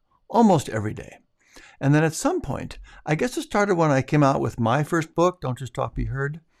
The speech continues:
I started doing more of my own thing, and our paths just diverged. It's funny how that happens, just naturally drifted apart in our daily energy. And the next thing you know, we might actually speak once or twice a year <laughs> now.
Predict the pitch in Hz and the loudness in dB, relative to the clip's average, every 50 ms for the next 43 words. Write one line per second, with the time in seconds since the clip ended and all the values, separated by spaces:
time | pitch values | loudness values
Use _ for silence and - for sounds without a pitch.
0 | _ _ _ - - _ _ _ - 156 - - 143 135 131 127 123 127 123 120 | _ _ _ -20 -20 _ _ _ -2 -2 0 2 2 0 0 0 0 0 0 2
1 | 123 131 135 131 131 120 113 110 127 170 208 226 214 - - 196 196 190 190 170 | 2 2 2 2 2 2 0 0 2 2 4 2 2 2 0 0 2 2 0 -2
2 | 151 - _ _ _ _ _ - 139 135 135 139 135 - - 151 156 165 160 156 | -4 -10 _ _ _ _ _ -2 0 2 2 0 0 -2 -2 0 0 0 -2 -2
3 | - - - - 123 123 120 - - - - _ _ _ _ _ - - 117 98 | -6 -12 -8 -6 -4 -4 -6 -8 -14 -20 -20 _ _ _ _ _ -6 -4 -4 -4
4 | 101 92 85 87 - - - - - - - - - - - - - - 277 277 | -4 -6 -6 -8 -12 -16 -20 -18 -14 -14 -14 -14 -14 -18 -20 -18 -10 -6 -2 -2
5 | 240 214 196 175 156 143 127 113 107 101 - - - - - - - 175 151 - | 0 0 0 0 -2 0 0 -2 -2 -4 -6 -10 -14 -14 -12 -10 -10 -10 -6 -2
6 | 139 139 147 170 - - - 170 170 170 175 170 - - - - - _ _ _ | -2 0 0 0 -2 -4 -4 -2 0 0 -2 -4 -6 -14 -20 -20 -20 _ _ _
7 | - - 139 - - 139 120 113 - - 110 110 95 90 - - 110 110 113 113 | 0 0 0 0 0 0 -2 -2 -2 -2 0 0 0 0 -2 -6 -6 -6 -6 -4
8 | 110 123 131 127 120 120 - 120 127 151 160 156 226 233 233 226 - _ _ _ | -2 -2 -2 0 -2 -2 -2 -2 -2 -2 -2 -4 -4 -4 -4 -6 -8 _ _ _
9 | _ _ - - - - - - 131 139 143 160 180 170 - - 170 160 156 151 | _ _ -20 -20 -20 -14 -4 0 2 2 2 2 0 -2 -2 -2 0 2 2 2
10 | 139 143 151 180 214 247 269 247 226 _ _ _ _ _ _ - 165 208 220 190 | 2 4 4 4 2 2 -2 -4 -8 _ _ _ _ _ _ -2 0 2 2 2
11 | 175 170 151 117 123 131 139 135 - 147 127 - - - 143 135 139 - - - | 2 2 2 0 0 -2 -2 -2 -6 -8 -8 -8 -6 -4 -4 -4 -4 -6 -10 -18
12 | - _ _ _ _ _ _ _ _ - 131 127 123 - 131 - - - 113 120 | -20 _ _ _ _ _ _ _ _ -2 -2 -2 0 -2 -4 -4 -2 -2 -2 -2
13 | - - 143 131 123 147 226 - - - - - - - - | -2 -2 -2 -2 0 -2 0 0 -2 -4 -4 -6 -10 -12 -14